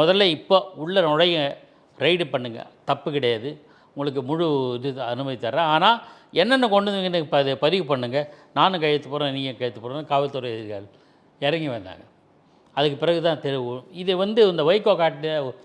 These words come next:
ஒரு உறு-, உறுதிப்பாடு, பா-, பாராட்ட வேண்டியது. அஹ்,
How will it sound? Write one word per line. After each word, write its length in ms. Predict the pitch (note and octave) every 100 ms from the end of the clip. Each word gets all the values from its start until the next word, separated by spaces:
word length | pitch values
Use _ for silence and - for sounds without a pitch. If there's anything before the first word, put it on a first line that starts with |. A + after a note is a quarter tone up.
| - _ -
ஒரு 180 | C#3+ C3
உறு-, 340 | C3+ G#3 A3
உறுதிப்பாடு, 680 | E3 G3 F#3 - A2 A2 - _ _
பா-, 280 | D#3+ D#3 -
பாராட்ட 360 | E3 F#3+ E3
வேண்டியது. 320 | C#3 A#2 G2+ - _ _ _ _ _
அஹ், 840 | A3+ A3 G#3 G3 F3 E3 D3+ C#3+